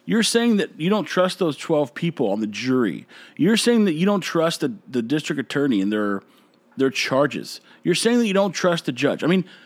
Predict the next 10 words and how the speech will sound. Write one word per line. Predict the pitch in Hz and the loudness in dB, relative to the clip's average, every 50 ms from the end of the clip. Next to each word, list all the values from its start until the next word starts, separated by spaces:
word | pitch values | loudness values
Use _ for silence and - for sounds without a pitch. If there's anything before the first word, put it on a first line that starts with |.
| - _ _ _ _ - | -20 _ _ _ _ -4
to | - 214 196 | -2 -2 0
sit | - - - 269 | 0 0 0 0
around | 262 277 277 277 277 | 2 2 4 4 4
and | 269 220 | 4 4
say, | - - 226 226 226 220 196 - - _ _ _ _ _ _ _ _ _ _ | 4 4 4 6 4 2 0 -4 -8 _ _ _ _ _ _ _ _ _ _
"Our | - 214 208 | 0 0 0
court | - - 285 302 262 233 | 2 4 6 6 6 6
system | - - 285 262 202 - 202 170 175 175 | 4 4 4 4 4 4 2 2 4 4
broken, | 240 285 277 240 185 - 185 180 185 220 | 6 6 6 4 2 0 0 2 4 4
man." | 254 247 226 226 220 220 226 220 196 | 4 6 4 4 4 4 2 2 -2